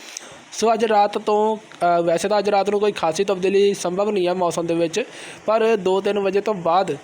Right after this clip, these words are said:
ਬਦਲ ਹੋਈ ਜਿਹੜੀ ਹੈ ਉਹ ਪੰਜਾਬ ਦੇ ਕੁਛ ਖੇਤਰਾਂ ਦੇ ਵਿੱਚ ਐਂਟਰ ਕਰ ਸਕਦੀ ਹੈ, ਕਿਉਂਕਿ ਇੱਕ ਵੈਸਟਰਨ ਡਿਸਟਰਬੈਂਸ ਯਾਨੀ ਕਿ ਪੱਛਮੀ ਸਿਸਟਮ, ਅ, ਜਿਹੜੀ ਸ਼ੁਰੂਆਤ ਹੋਣ ਜਾ ਰਹੀ ਹੈ। ਅੱਜ ਤੋਂ ਇਹ ਸਿਸਟਮ ਦੀ ਜਿਹੜੀ ਸ਼ੁਰੂਆਤ ਹੋ ਚੁੱਕੀ ਹੈ ਤੇ ਕੱਲ੍ਹ ਤੜਕੇ ਸਵੇਰੇ ਕੁਛ ਖੇਤਰਾਂ ਦੇ ਵਿੱਚ ਮੀਂਹ ਪਹੁੰਚਦੇ ਹੋ ਸਕਦੇ ਨੇ।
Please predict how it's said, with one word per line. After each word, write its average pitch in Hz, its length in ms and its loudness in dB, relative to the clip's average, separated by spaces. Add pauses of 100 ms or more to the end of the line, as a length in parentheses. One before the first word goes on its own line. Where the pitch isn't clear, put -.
(360)
ਬਦਲ 175 260 0
ਹੋਈ 202 160 4
ਜਿਹੜੀ 202 260 0
ਹੈ 185 240 2
ਉਹ 202 60 -2
ਪੰਜਾਬ 185 340 0
ਦੇ 190 100 2
ਕੁਛ 185 160 0
ਖੇਤਰਾਂ 180 300 0
ਦੇ 180 60 -2
ਵਿੱਚ 180 180 0
ਐਂਟਰ 170 220 -2
ਕਰ 165 120 0
ਸਕਦੀ 160 260 0
ਹੈ, 196 80 2
ਕਿਉਂਕਿ 190 260 0
ਇੱਕ 180 120 -2
ਵੈਸਟਰਨ 170 380 0
ਡਿਸਟਰਬੈਂਸ 170 500 -4
ਯਾਨੀ 165 160 -2
ਕਿ 170 80 -2
ਪੱਛਮੀ 165 400 -4
ਸਿਸਟਮ, 170 380 -6
ਅ, - 640 -4
ਜਿਹੜੀ 190 360 2
ਸ਼ੁਰੂਆਤ 170 400 0
ਹੋਣ 185 180 -2
ਜਾ 170 160 2
ਰਹੀ 170 160 0
ਹੈ। 196 80 2 (160)
ਅੱਜ 170 140 -2
ਤੋਂ 190 180 0
ਇਹ 185 60 0
ਸਿਸਟਮ 175 360 -4
ਦੀ 175 100 -2
ਜਿਹੜੀ 175 320 2 (420)
ਸ਼ੁਰੂਆਤ 170 400 0
ਹੋ 170 140 0
ਚੁੱਕੀ 175 340 -2
ਹੈ 185 160 2 (300)
ਤੇ 190 80 -4
ਕੱਲ੍ਹ 208 220 0
ਤੜਕੇ 185 300 0
ਸਵੇਰੇ 185 260 2
ਕੁਛ 185 180 -2
ਖੇਤਰਾਂ 175 280 0
ਦੇ 175 80 -2
ਵਿੱਚ 175 180 -2
ਮੀਂਹ 175 220 -2
ਪਹੁੰਚਦੇ 185 380 0
ਹੋ 185 100 2
ਸਕਦੇ 165 280 -2
ਨੇ। 190 140 -2